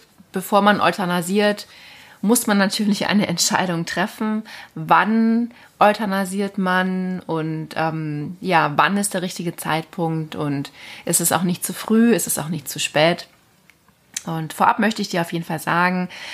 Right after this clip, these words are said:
ich sage oder ich rede von euthanasieren, weil Einschläfern für mich nicht das richtige Wort ist. Ähm, das Tier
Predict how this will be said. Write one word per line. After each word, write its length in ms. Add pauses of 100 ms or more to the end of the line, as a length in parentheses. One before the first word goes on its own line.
(180)
ich 180
sage 500
oder 120
ich 160
rede 240
von 180
euthanasieren, 1160 (260)
weil 160
Einschläfern 1040 (280)
für 180
mich 380
nicht 320
das 160
richtige 340
Wort 280
ist. 500 (420)
Ähm, 420
das 200
Tier 640